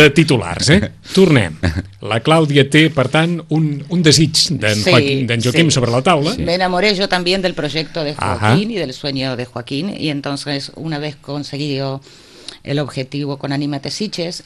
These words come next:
Speaker 3: que era, eh, el entrar en el, en, en las plataformas de negocio del centro de empresas.
Speaker 1: Sí,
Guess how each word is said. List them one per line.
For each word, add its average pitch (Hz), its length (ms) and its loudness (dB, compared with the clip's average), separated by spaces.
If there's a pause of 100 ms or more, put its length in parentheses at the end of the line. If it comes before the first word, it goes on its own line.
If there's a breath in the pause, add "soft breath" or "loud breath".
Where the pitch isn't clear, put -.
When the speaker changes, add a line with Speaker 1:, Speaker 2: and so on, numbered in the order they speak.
Speaker 3:
que 147 100 -8
era, 90 380 -6
eh, - 60 -14 (440)
el 131 160 -10
entrar 143 320 -4
en 139 140 -4
el, 120 340 -10
en, 107 320 -10 (100)
en - 100 -14
las 131 100 -12
plataformas 143 560 -8
de 143 80 -6
negocio 151 360 -6 (220)
del 98 180 -12
centro 139 360 -4
de 156 60 0
empresas. 190 540 -4
Speaker 1:
Sí, 110 260 0